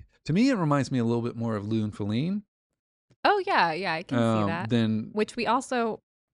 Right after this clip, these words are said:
Speaker 2: we bought
Speaker 1: Dun,
Speaker 2: that.
Speaker 1: dun, dun, dun.
Speaker 2: We ended up buying Lune Feline by Atelier des Ors after all this time.
Speaker 1: You know, those so avant-garde, the shop.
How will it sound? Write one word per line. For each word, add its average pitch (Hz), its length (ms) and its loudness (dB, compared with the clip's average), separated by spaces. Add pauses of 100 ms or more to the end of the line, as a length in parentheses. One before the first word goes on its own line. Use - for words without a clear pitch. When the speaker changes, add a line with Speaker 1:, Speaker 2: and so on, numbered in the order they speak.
(160)
Speaker 2:
we 190 140 -4
bought 151 180 -4
Speaker 1:
Dun, 98 100 0
Speaker 2:
that. 101 140 -4
Speaker 1:
dun, 92 120 -4
dun, 98 140 -6
dun. 139 440 -4
Speaker 2:
We 185 160 -2
ended 170 240 -4
up 156 120 -8
buying 170 320 -8
Lune 180 300 -8
Feline 165 360 -8
by 156 120 -6
Atelier 160 400 -8
des 165 240 -12
Ors 156 280 -10
after 175 220 -14
all 165 160 -8
this 170 180 -14
time. 160 360 -14 (200)
Speaker 1:
You 123 100 0
know, 139 120 4
those 131 200 2
so 160 400 2
avant-garde, 113 800 0 (160)
the 95 80 -6
shop. 80 400 -4